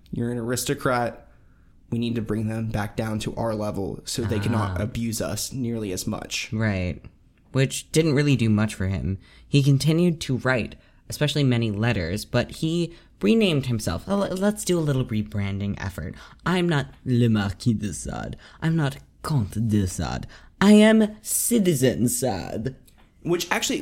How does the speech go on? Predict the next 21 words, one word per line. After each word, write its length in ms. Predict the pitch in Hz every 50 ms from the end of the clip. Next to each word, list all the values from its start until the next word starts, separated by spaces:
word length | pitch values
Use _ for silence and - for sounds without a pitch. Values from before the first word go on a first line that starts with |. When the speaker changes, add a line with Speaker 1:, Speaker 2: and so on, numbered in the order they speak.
| - -
Speaker 1:
will 240 | 156 151 185 190 156
work 240 | 143 165 165 165
in 60 | 160 143
his 160 | 117 110 -
favor. 440 | - 123 117 110 - - 50 - - - - - _ - -
Speaker 2:
Yeah. 180 | 120 131 117 - - - - _ _ - - - - - - _ _ -
And 440 | 147 156 156 151 151 151 147 - - - - -
after 480 | 135 135 143 156 151 - 185 170 165 156
this 300 | 131 123 120 - - -
rebranding 840 | 107 107 104 117 123 123 120 107 110 113 107 104 101 98 95 87
effort 340 | 92 98 - - 104 101 -
on 180 | - 101 101 98
Sade's 300 | - - - 71 78 -
behest, 520 | - 98 95 98 - - - - - - - - - - - - - - -
being 260 | 117 110 107 98 87
released 320 | - 76 82 87 - -
from 140 | - 101 92
prison, 460 | 90 - 127 127 127 139 135 131 131 127
continuing 520 | - 117 107 - - 110 104 101 104 104
to 100 | 101 104
write, 360 | 101 107 110 117 123 120 -